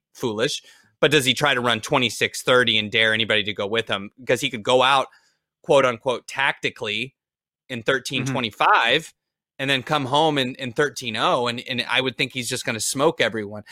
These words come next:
Speaker 1: Now, things don't tend to play out that way in a championship level, especially when you're doubling, but, um, his rec-, his times being so much faster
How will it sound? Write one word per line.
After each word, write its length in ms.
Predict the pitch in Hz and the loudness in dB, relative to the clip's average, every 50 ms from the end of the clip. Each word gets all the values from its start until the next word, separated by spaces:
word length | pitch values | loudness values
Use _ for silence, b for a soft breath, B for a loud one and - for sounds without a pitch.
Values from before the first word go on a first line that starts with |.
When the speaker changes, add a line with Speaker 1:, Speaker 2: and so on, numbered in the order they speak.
| B B B B | B B B B
Speaker 1:
Now, 140 | - 139 139 135 | 0 0 0 2
things 260 | - 190 190 175 139 | 2 2 2 2 2
don't 240 | - 165 135 - - | 2 2 2 0 -8
tend 280 | - - 170 180 185 | -4 -2 0 0 0
to 40 | 185 | -2
play 220 | - - 185 185 | 0 2 2 4
out 220 | 175 175 185 180 - | 4 2 0 2 4
that 180 | 196 190 185 | 4 4 4
way 360 | 175 196 190 196 208 202 185 - _ _ _ _ | 4 4 2 2 2 -2 -6 -10 _ _ _ _
in 100 | 156 165 | -2 -2
a 60 | 170 | -2
championship 540 | - - 185 180 160 185 175 170 - 185 185 | 0 0 0 0 0 0 -2 0 0 0 2
level, 280 | 175 175 180 175 190 175 | 4 2 4 6 4 4
especially 380 | - - 165 151 147 - 160 147 | 4 4 2 2 4 2 -2 0
when 100 | 143 135 | 0 -2
you're 80 | 120 | -2
doubling, 500 | 110 110 123 120 131 151 175 196 196 175 | -4 0 0 2 2 2 2 0 0 2
but, 260 | 135 127 123 110 - - _ _ _ _ _ _ _ _ _ _ _ _ _ _ _ _ _ _ _ _ - - _ _ _ _ | 4 4 4 4 2 -2 _ _ _ _ _ _ _ _ _ _ _ _ _ _ _ _ _ _ _ _ -18 -18 _ _ _ _
um, 460 | 151 139 123 110 104 101 101 101 104 _ _ _ _ _ _ _ _ _ _ _ _ _ _ _ _ _ _ _ _ _ _ _ - _ _ _ _ _ _ _ _ _ _ - 151 139 | 0 2 4 2 2 0 -4 -12 -16 _ _ _ _ _ _ _ _ _ _ _ _ _ _ _ _ _ _ _ _ _ _ _ -20 _ _ _ _ _ _ _ _ _ _ -20 -16 -12
his 420 | - - - 170 185 196 208 180 196 | -10 -4 4 6 6 6 6 4 -2
rec-, 500 | - - - 143 123 135 147 151 147 139 | -4 -8 -12 -4 0 2 2 2 0 0
his 200 | 135 175 175 - | 0 0 0 0
times 400 | - - 165 156 156 160 156 - | -2 -4 -2 0 0 0 -2 -2
being 180 | - 143 127 104 | -4 -6 -6 -4
so 260 | - - - 147 139 | -6 -4 -4 -4 -2
much 220 | 147 151 - - | -2 -4 -4 -2
faster 560 | - 131 117 120 127 - - 156 147 143 143 | -2 0 0 0 0 -2 0 0 0 0 -2